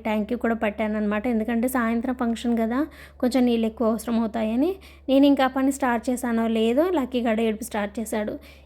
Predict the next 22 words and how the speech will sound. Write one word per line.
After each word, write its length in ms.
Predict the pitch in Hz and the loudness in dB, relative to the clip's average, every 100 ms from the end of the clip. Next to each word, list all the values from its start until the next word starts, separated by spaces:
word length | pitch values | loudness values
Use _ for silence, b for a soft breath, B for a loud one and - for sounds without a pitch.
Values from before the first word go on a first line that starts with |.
| B | B
ఇదే 500 | 254 220 247 240 285 | 0 4 6 6 6
అవుతుంది. 500 | 311 285 277 254 247 | 6 4 4 2 2
ఇంకా 260 | - 254 254 | -2 -2 2
లక్కీకి 540 | 247 233 285 285 311 | 0 0 -2 0 0
కొంచెం 380 | 302 262 285 269 | 2 2 2 2
ఫుడ్ 300 | 269 233 277 | 2 4 4
ఎక్కువగా 380 | 269 277 262 262 | 4 4 4 2
పెట్టండి, 800 | 262 233 233 240 262 294 285 262 B B 240 | -2 -2 -2 0 2 2 2 -2 B B -2
అప్పుడు 240 | 233 254 | 2 4
ఏడవకుండా 500 | 247 254 262 262 254 | 4 4 4 2 4
ఉంటది, 340 | 247 233 240 | 2 0 0
తన 240 | 269 254 240 | 0 0 0
ఆట 220 | 233 240 | 0 0
తను 220 | 254 254 | 0 0
ఆడిద్ది 420 | 233 226 233 214 262 | 2 2 2 2 2
అని 560 | 262 269 339 302 220 - | 4 2 2 0 -2 -2
కామెంట్ 360 | 226 240 240 | 0 0 0
చేశారు. 480 | 240 220 233 254 339 - B B | -4 -2 -2 0 -2 -4 B B
ఫుడ్ 300 | - 233 277 277 | 0 4 6 6
పెట్టకుండా 480 | 247 262 269 269 269 | 4 4 2 2 2
అసలు 220 | 254 240 | 0 -2
ఉండనండి, 760 | 226 226 240 240 226 277 302 | 0 0 0 0 0 0 -2